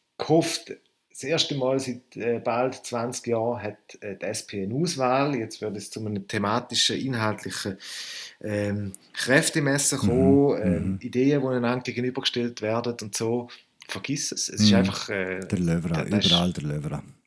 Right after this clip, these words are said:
Speaker 1: Überall der Löwra, langsam so ein bisschen mittelmäßig motiviert.
Speaker 2: <laughs>
Speaker 1: Ähnlich der Rösti, der auch, äh, irgendwie hin und wieder sich noch herniederlässt,
Speaker 2: Also der
Speaker 1: ähm,
Speaker 2: Rö-, der,
Speaker 1: sich
Speaker 2: der
Speaker 1: zu
Speaker 2: Rösti
Speaker 1: äußern.
Speaker 2: hat ja gesagt, er will eigentlich gar nicht weitermachen über den März aus. Also der ist quasi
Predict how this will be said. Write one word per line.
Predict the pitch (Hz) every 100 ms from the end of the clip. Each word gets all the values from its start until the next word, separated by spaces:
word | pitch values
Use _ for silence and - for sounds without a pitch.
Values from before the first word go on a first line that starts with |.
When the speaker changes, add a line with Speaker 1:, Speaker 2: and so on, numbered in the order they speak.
| _ _ _ _ _ - - - -
Speaker 1:
Überall | 143 135 113
der | 104
Löwra, | 117 170 170 180 180 -
langsam | 107 113 113 113
so | 104
ein | -
bisschen | 113 104
mittelmäßig | 131 170 170 160 165 170 165
motiviert. | 156 156 156 143 156 165 - - -
Speaker 2:
<laughs> | - - - -
Speaker 1:
Ähnlich | 117 127 131 120
der | 120 107
Rösti, | 131 165 156 - 156
der |
auch, | 110 110 135 151 147
äh, | 139 139 139 139 135 - -
irgendwie | 120 131 127 123
hin | 117 139
und | 127
wieder | 127 127
sich | 123 131 127
noch | 120 117 - - - -
herniederlässt, | - 107 123 143 143 123 120 123 123 -
Speaker 2:
Also | 107 117
der | 110
Speaker 1:
ähm, | 78
Speaker 2:
Rö-, | 104
der, | - 69
Speaker 1:
sich | 101 -
Speaker 2:
der | 92
Speaker 1:
zu |
Speaker 2:
Rösti | 104 151 -
Speaker 1:
äußern. |
Speaker 2:
hat | 117
ja | 101 85
gesagt, | - - 156 -
er | 151
will | 165
eigentlich | 151 160 -
gar | - 156
nicht | 71 -
weitermachen | - 165 151 82 90
über | 87 107
den | 110
März | 113 113 - 113
aus. | - -
Also |
der | 90 80
ist | 78
quasi | - 78 80 -